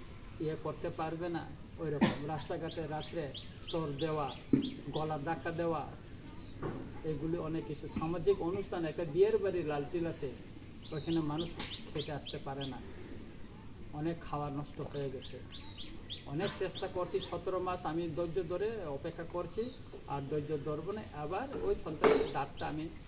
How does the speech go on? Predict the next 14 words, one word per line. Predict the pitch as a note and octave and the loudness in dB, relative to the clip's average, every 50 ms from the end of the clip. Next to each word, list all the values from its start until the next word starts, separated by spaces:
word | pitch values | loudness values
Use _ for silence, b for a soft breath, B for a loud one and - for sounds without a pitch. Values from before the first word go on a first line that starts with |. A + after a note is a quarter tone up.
| - - - - | -10 -10 -10 -6
সোজা | - E3 C#3+ C#3+ D3 C#3+ | -2 -2 0 0 0 0
করে | - D3 C3 A#2+ A#2+ | 0 -2 -2 -2 -4
ভেঙে | C3 A#2+ A#2 A#2 G#2+ | -4 -6 -6 -6 -6
দিই। | - - - - - - - - - - - - - - - - - - | -6 -8 -8 -10 -10 -10 -10 -12 -12 -12 -12 -12 -12 -12 -10 -10 -8 -6
আমি | C3 C#3 C3+ B2 A#2+ C3 | -6 -4 -4 -2 0 2
বলছি | D#3+ F#3+ G3+ - A3+ G#3 - | 2 2 2 0 -2 -2 -2
তারা, | - - G2+ - - - - - - - - - - - - - - - - | -2 -2 -2 -4 -6 -8 -8 -8 -10 -10 -10 -12 -12 -8 -2 -2 0 0 0
ওরা | - C#3+ C#3 C3+ - | 0 0 2 4 6
এখন | - - C3+ - | 6 6 4 2
কয়েকজন | D3 C#3+ C#3+ C3 - E3 E3 E3 D3 B2+ B2+ | 2 2 2 4 2 2 2 2 2 0 0
বাড়িতে | B2 B2+ C#3+ C#3+ - E3 C#3 B2+ | 0 0 0 2 2 0 0 2
ঘুমায় | D3 D3+ E3 F3 F#3 G3 | 2 4 4 4 4 4
না, | G#3+ B3+ C4 - - - - - - - C#3 B2+ | 2 0 -2 -4 -6 -8 -8 -8 -8 -8 -6 -4
আমি | C3 C3 | -4 -4